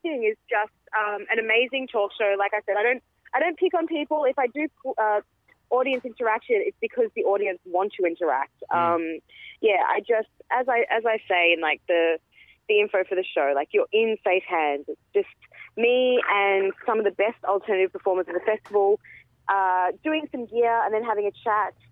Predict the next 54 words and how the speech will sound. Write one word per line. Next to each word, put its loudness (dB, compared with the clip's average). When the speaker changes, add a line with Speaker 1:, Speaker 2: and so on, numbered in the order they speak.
Speaker 1:
uh, 2
you -6
know, -2
for -2
the -2
enjoyment 0
of 2
my 2
wonderful 2
audience. 0
This 2
is -16
the -4
thing, 2
like, -2
I, 2
I 2
love 0
the 0
fact -6
that, -8
you -4
know, 0
because -2
I'm 0
still 4
a 2
relative -2
unknown -2
in -4
Adelaide, 0
Speaker 2:
Mm. -10
Speaker 1:
um, 0
despite -2
all 0
the 0
three -4
ways. 2
See, 0
that's -2
what 0
I 2
s-, -14
do 2
in 0
Adelaide. 2
It's -14
more 0
efficient -4
to -8
have -2
three 0
ways 2
because 2